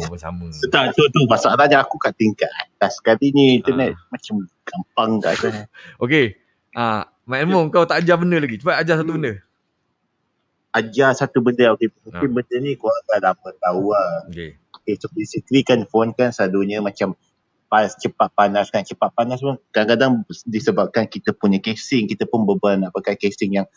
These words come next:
Speaker 2: lawa-lawa begitu. Padahal dia punya casing tebal ataupun penyerap, uh, haba yang sangat, uh,
Speaker 3: Baik.
Speaker 2: efektif.
Speaker 1: Oh,
Speaker 2: So,
Speaker 1: phone, phone.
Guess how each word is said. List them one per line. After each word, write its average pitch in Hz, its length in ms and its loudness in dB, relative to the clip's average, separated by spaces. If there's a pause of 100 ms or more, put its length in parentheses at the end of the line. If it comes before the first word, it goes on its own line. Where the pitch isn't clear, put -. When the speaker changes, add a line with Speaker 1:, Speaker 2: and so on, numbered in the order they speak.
(160)
Speaker 2:
lawa-lawa 110 680 4
begitu. 98 320 -4
Padahal 104 320 0 (100)
dia - 140 -6
punya 95 160 -4
casing 123 280 0 (280)
tebal 151 380 2
ataupun 220 420 0 (600)
penyerap, 123 500 2 (180)
uh, 110 240 2
haba 107 340 0
yang 107 200 2
sangat, 117 400 -2 (140)
uh, 95 500 2 (180)
Speaker 3:
Baik. - 80 -20
Speaker 2:
efektif. 117 420 -4 (180)
Speaker 1:
Oh, 101 240 -8
Speaker 2:
So, - 200 2
Speaker 1:
phone, 220 120 -2
phone. 131 280 -4